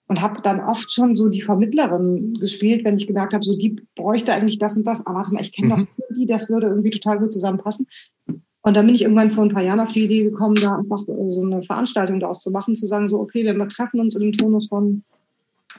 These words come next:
Speaker 1: alle zwei bis drei Monate. Und erstmal so als reines Netzwerkding hat das angefangen. Und da wird einfach dann irgendwie was gegessen, ein Glas Wein getrunken und erzählt. Und es hat sich dann aber so ein bisschen weiterentwickelt, dass wir immer so ein Thema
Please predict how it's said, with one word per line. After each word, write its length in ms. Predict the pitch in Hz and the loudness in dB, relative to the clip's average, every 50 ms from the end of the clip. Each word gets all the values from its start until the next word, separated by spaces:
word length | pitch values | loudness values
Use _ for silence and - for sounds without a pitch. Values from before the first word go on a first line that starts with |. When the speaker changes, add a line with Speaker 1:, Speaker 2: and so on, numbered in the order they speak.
| _ _ _ - | _ _ _ -6
Speaker 1:
alle 280 | 185 190 196 185 185 | -4 -2 -2 -2 -2
zwei 280 | - - - 214 214 214 | -4 -2 0 2 2 4
bis 160 | 202 214 214 | 2 0 0
drei 180 | - 196 185 185 | -2 -4 -2 0
Monate. 600 | 196 220 262 294 320 311 302 - 330 339 330 320 - - - - _ _ _ _ _ _ _ _ _ | 2 2 2 2 0 -2 -2 -4 -4 -4 -6 -6 -10 -18 -20 -20 _ _ _ _ _ _ _ _ _
Und 160 | - 220 226 214 | 0 2 2 2
erstmal 300 | 214 220 220 233 226 214 | 2 2 2 2 2 2
so 120 | 220 220 | 2 2
als 220 | - 196 185 - | 0 0 -2 -2
reines 280 | 370 381 269 180 165 392 | -2 -2 -2 -2 -2 -2
Netzwerkding 840 | - 208 202 - - 254 269 269 262 - 285 294 320 302 269 - | -2 -4 -4 -4 -4 -4 -4 -4 -6 -6 -4 -2 -2 -2 -2 -4
hat 180 | - 202 240 - | -8 -10 -8 -6
das 140 | 240 - - | -6 -6 -2
angefangen. 720 | - 240 247 240 233 - - 240 240 226 233 233 226 226 | 0 0 0 0 0 -2 -2 -2 0 2 2 2 0 0
Und 200 | - - 196 190 | 0 -2 -2 0
da 120 | 190 185 185 | 0 0 -2
wird 140 | 190 - | -2 -4
einfach 220 | - 190 - 170 - | -6 -8 -8 -10 -10
dann 100 | - 160 | -8 -6
irgendwie 340 | 156 185 180 - 185 180 180 | -6 -6 -4 -4 -4 -4 -4
was 140 | 180 180 | -4 -4
gegessen, 540 | - 196 185 214 233 226 226 226 220 214 208 | -2 -2 0 0 0 0 2 2 2 2 2
ein 20 | 202 | 0
Glas 200 | 196 190 190 - | 0 -2 -4 -2
Wein 140 | 196 202 | -2 0
getrunken 320 | 202 208 202 - 214 196 196 | 0 0 0 0 0 0 0
und 80 | 165 | -2
erzählt. 400 | 196 - - - 214 226 269 262 - - - - _ _ _ _ _ _ - | -4 -6 -4 -4 -2 -2 -2 -4 -6 -12 -20 -20 _ _ _ _ _ _ -4
Und 120 | 196 202 | -4 -2
es 100 | 196 - | -2 -2
hat 180 | 190 226 226 - | -2 -4 -2 -2
sich 160 | 294 262 - | -2 -2 -2
dann 120 | 240 214 | -2 -2
aber 180 | 185 196 220 220 | -2 0 0 0
so 60 | 208 | 2
ein 80 | 214 196 | 2 2
bisschen 300 | 214 208 - 196 180 160 | 0 0 -2 -2 -2 -2
weiterentwickelt, 840 | 175 190 226 226 285 302 - 285 269 - 277 269 - 262 226 - | -2 -4 -4 -4 -6 -6 -4 -4 -4 -4 -4 -4 -2 -4 -4 -2
dass 160 | 226 214 - | -4 -4 -2
wir 100 | - 202 | -2 -2
immer 220 | 180 214 214 208 202 | 0 2 2 2 2
so 80 | 185 | 0
ein 160 | 196 196 190 190 | 0 -2 -2 -2
Thema 600 | - 202 214 208 202 175 160 156 156 156 156 | 0 2 2 2 2 0 -2 -4 -6 -8 -10